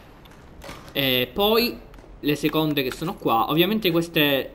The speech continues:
si trovano nella modalità manicomio, perché nella modalità normale e facile solo due ne trovate, cioè quella lì e poi le trovate queste qua. Perfetto. E poi non so se c'è anche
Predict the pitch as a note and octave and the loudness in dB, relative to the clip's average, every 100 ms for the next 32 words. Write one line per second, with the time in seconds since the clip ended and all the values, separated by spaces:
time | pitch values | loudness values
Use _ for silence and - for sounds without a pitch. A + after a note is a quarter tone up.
0 | - - - D3+ D3+ D3+ C#3 B2+ B2+ C3+ | -16 -16 -8 -4 -2 -2 -2 -4 -4 -6
1 | B2 C#3 B2+ D3+ E3 A#2 A#2+ A#2+ B2+ C#3+ | -2 -2 0 -2 0 0 -2 -4 -8 -6
2 | C#3+ C3+ C3 C#3 C#3 D#3+ C#3 C3 C#3+ D3+ | -6 -4 -4 -4 -4 -2 -2 -2 -2 -4
3 | - C3+ C3 A#2+ - C3 B2+ A#2+ A#2+ A2+ | -4 -4 -2 -4 -4 -2 -2 -4 -8 -6
4 | C3 A2+ A2 A#2 B2+ A#2 D3+ D3+ C3+ A#2 | -4 -4 -4 -6 -6 -2 0 0 0 -2
5 | D#3+ - - - - - - - - - | -2 -4 -14 -18 -18 -18 -14 -12 -12 -16
6 | - - - - - - - - - - | -18 -18 -18 -20 -20 -20 -20 -20 -20 -20
7 | - - F3 D#3 C3 C3 - C3+ - D#3 | -6 -4 -2 2 2 2 -2 -6 -6 -2
8 | C3+ A#2 A2+ B2 A2 A#2+ - A2 G2+ - | 0 0 -2 -4 -4 -8 -8 -6 -6 -10
9 | - - - - - - - - - - | -20 -20 -20 -20 -20 -20 -20 -20 -8 -2
10 | F3+ - A#2 A2+ - B2 D#3 - - - | -2 -2 -4 -4 -8 -14 -14 -18 -20 -4
11 | F3+ F#3 E3+ F3 E3+ C#3 C3 - - - | -2 0 0 0 0 0 -2 -4 -10 -20
12 | - - B2+ B2 B2 B2 A2+ | -10 -2 -2 -2 -4 -4 -4